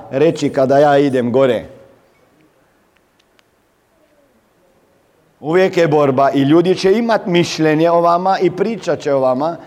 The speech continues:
Zato je moje poziv za vas, ako već pričaju o vama, neka pričaju da ste uspješni.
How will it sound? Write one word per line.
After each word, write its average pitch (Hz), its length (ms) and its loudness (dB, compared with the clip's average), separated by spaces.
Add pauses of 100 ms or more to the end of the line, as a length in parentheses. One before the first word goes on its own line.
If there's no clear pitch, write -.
(280)
Zato 160 320 -2
je 175 60 2
moje 175 300 0 (600)
poziv 147 340 -2
za 120 140 -4
vas, 135 280 -2
ako 131 220 -10
već 170 220 -8
pričaju 180 380 -8
o - 20 -4
vama, 147 280 -2
neka 147 300 -6
pričaju 147 420 -8
da 110 140 -10
ste 113 160 -12
uspješni. 131 580 -12